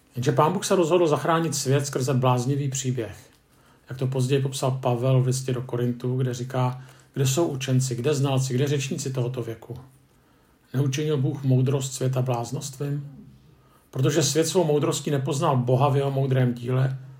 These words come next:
zalíbilo se Bohu spasit ty, kdo věří bláznivou zvěstí.“ <clears throat>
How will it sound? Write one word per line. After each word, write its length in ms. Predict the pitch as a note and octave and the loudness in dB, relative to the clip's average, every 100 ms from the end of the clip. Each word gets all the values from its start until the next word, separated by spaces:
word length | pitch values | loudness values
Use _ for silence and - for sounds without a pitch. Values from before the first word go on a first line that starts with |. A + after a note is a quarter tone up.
| - _ _ - | -20 _ _ -4
zalíbilo 500 | B2 C3 C#3+ C#3+ D3 | 2 4 4 2 -2
se 140 | - | 0
Bohu 220 | C3 C3 | 2 2
spasit 540 | C3 - C3 C3 - - | 2 -2 -4 -4 -8 -4
ty, 320 | B2 C3+ C3 | 0 0 0
kdo 180 | B2+ A#2+ | 0 0
věří 380 | A#2+ A2+ A2+ A#2 | 0 -2 -6 -6
bláznivou 480 | A#2 A2 G#2 G#2 | -6 -6 -8 -12
zvěstí.“ 400 | G#2 F#2+ - - - - - | -12 -12 -14 -16 -20 -20 -14
<clears throat> 40 | - | -4